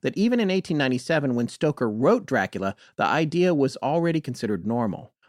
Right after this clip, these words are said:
On a side note, I am compelled to mention that Western associations with blood and its supernatural properties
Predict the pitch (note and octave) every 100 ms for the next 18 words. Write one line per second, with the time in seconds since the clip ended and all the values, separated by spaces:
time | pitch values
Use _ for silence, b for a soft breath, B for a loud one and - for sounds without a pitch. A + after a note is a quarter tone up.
0 | b C3 C#3 - F3+ D#3+ C#3+ E3 - A#2+
1 | C3 B2+ B2+ D3+ C3 A#2+ C3 D3 C3 B2+
2 | A2+ A2+ A#2 D#3+ - F#3+ F3+ - - D3+
3 | - B2+ D3 - A#2+ G#2+ A2 - G2+ F#2+
4 | G2+ - B2 G#2+ G#2+ - D#3 A#2+ A2+ G#2+
5 | G#2+ - D3 C#3 G#2 -